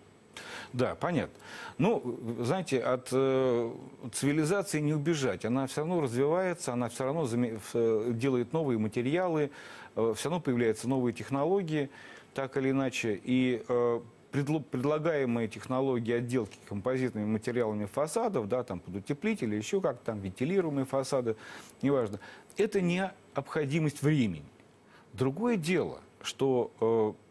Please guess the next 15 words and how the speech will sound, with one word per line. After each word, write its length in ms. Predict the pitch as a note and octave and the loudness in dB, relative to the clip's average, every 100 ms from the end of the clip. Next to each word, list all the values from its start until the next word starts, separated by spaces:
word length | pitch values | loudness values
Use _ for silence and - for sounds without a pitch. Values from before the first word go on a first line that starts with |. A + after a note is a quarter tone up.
| - | -16
бизнес 560 | A2+ G2+ F3+ F#3 E3 - | -10 -2 0 0 -2 -2
так 240 | E3+ D#3 | -4 -2
у 40 | D3+ | -2
нас 200 | D3 D#3+ | -2 -2
устроен 460 | D3+ G#3 B3 D#3+ | -2 2 2 4
в 40 | A#2 | 2
России, 460 | D#3+ - B2 F#2 | 0 0 -2 -2
да, 240 | F2 D#3 F#3+ | 0 -2 -2
что, 340 | - C#3 B2+ - - - - | -2 0 0 -2 -16 -16 -4
э, 240 | B2+ B2+ | 0 0
часто 380 | B2 G#3 G#3 D#3 | 2 0 0 -2
появляются 680 | - D3+ D#3+ E3 D3 A#2+ - | 0 0 2 4 2 0 -2
не 100 | C#3 | -2
совсем, 600 | D3 F#3 F3+ - D#3 A2+ - - - - - | -2 -4 -4 -2 0 0 -4 -10 -16 -12 -2
м, 320 | B2 A#2+ | 0 2